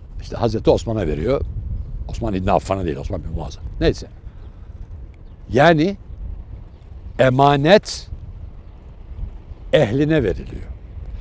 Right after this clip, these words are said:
Peki Allah bana bir can vermiş, bir beden vermiş. Ehil miyim, değil miyim? Belli değil. Ama Allah böyle deyince bu ayetin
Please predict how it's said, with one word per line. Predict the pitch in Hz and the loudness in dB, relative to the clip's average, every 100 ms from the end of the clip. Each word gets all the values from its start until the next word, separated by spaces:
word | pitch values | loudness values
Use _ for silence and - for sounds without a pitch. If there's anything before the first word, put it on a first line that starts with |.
| - | -2
Peki | 196 196 | 4 8
Allah | 185 202 | 10 10
bana | 170 190 180 | 10 6 6
bir | |
can | 139 175 151 | 6 6 6
vermiş, | 120 123 139 | 2 2 0
bir | 147 | 4
beden | 151 151 147 | 6 6 4
vermiş. | 95 71 - - - - - - - | 0 -4 -10 -14 -14 -14 -16 -18 -2
Ehil | 147 131 196 | 4 6 6
miyim, | 180 151 180 135 | 6 6 6 4
değil | 135 139 | 4 4
miyim? | 98 73 71 - - - - - | 0 -6 -8 -12 -14 -14 -12 0
Belli | 85 95 120 | 2 4 8
değil. | 170 - - - - - - - - - - - - | 8 8 -6 -14 -12 -12 -12 -12 -14 -16 -16 -16 2
Ama | 147 196 147 - - - - | 6 8 6 2 -12 -16 0
Allah | 113 135 160 202 131 | 6 6 6 4 4
böyle | 120 147 185 170 127 | 8 10 10 6 6
deyince | 139 220 220 120 123 165 - - | 6 6 4 4 4 4 -2 4
bu | 220 - | 6 10
ayetin | 233 180 127 - 170 226 | 10 10 8 6 4 4